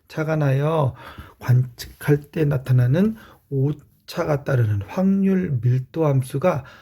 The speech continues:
어떤 조건을 만족해야 하는지를 유도해내었고,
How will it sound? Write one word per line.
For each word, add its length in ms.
어떤 840
조건을 460
만족해야 640
하는지를 760
유도해내었고, 1080